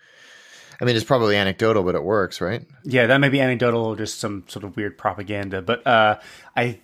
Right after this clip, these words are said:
Speaker 2: think I have heard the research that you're talking about. Um, the one I just mentioned might be a bit more spurious.
Speaker 1: So one, one final thing,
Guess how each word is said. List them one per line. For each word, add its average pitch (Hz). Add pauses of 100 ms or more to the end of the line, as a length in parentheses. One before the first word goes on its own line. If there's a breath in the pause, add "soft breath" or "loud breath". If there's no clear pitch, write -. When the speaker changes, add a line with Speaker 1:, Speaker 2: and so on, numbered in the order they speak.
Speaker 2:
think 160 (460)
I 127
have 175
heard 175
the 139
research 131
that 117
you're 107
talking 131
about. 143 (100)
Um, 101
the 101
one 107
I 104
just 92
mentioned 98
might 98
be 113
a 110
bit 107
more 113
spurious. - (720 loud breath)
Speaker 1:
So 139 (280 loud breath)
one, 135
one 123
final 113
thing, 98